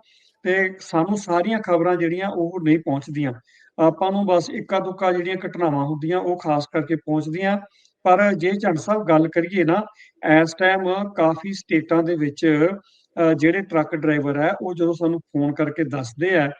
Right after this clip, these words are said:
ਕਿ ਹਰ ਅਹ, ਮੋੜ ਦੇ ਉੱਪਰ ਆ, ਇਸ ਟਾਈਮ ਜਿਹੜੇ ਉਹ ਨਾਕੇ ਲਾ ਕੇ ਜਿਹੜੇ ਆ, ਉਹਨਾਂ ਨੂੰ, ਅਹ, ਜਿਹੜਾ ਇੱਕ ਤਾਂ ਇੰਗਲਿਸ਼ ਟੈਸਟ, ਦੂਸਰਾ ਜਿਹੜੇ ਇਮੀਗ੍ਰੇਸ਼ਨ ਜਿਹੜੇ,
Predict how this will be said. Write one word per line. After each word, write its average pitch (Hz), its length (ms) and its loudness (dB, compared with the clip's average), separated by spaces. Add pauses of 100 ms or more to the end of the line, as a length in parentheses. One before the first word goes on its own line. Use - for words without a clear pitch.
(360)
ਕਿ 196 140 0
ਹਰ 202 800 2 (360)
ਅਹ, 165 340 6
ਮੋੜ 160 360 4
ਦੇ 185 120 -2
ਉੱਪਰ 185 340 -2
ਆ, 160 260 2 (200)
ਇਸ 151 180 0
ਟਾਈਮ 170 160 -2
ਜਿਹੜੇ 160 200 0
ਉਹ 180 140 -2
ਨਾਕੇ 156 360 0
ਲਾ 143 180 0
ਕੇ 160 200 -4
ਜਿਹੜੇ 151 360 2
ਆ, 160 140 2 (440)
ਉਹਨਾਂ 185 260 2
ਨੂੰ, 175 460 0
ਅਹ, 160 320 2 (480)
ਜਿਹੜਾ 175 340 4 (120)
ਇੱਕ - 140 -6
ਤਾਂ 180 220 -4
ਇੰਗਲਿਸ਼ 165 380 -2
ਟੈਸਟ, 180 240 0 (480)
ਦੂਸਰਾ 175 340 0
ਜਿਹੜੇ 170 240 -2 (120)
ਇਮੀਗ੍ਰੇਸ਼ਨ 185 600 -4
ਜਿਹੜੇ, 170 360 2